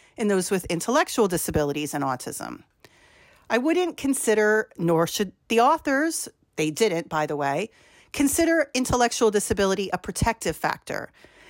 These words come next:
They note that the reduced association with the death from suicide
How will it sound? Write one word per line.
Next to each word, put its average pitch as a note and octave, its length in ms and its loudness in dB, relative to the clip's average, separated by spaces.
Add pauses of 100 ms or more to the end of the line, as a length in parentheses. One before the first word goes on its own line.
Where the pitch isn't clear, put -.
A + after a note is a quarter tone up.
(160)
They C4+ 180 2
note B3+ 460 4
that A#3 180 0
the A3 140 2
reduced G#3 560 -2
association A3+ 920 0
with G3+ 160 -2
the G3 80 -4
death F3 520 0 (400)
from B3+ 140 2
suicide D4 720 2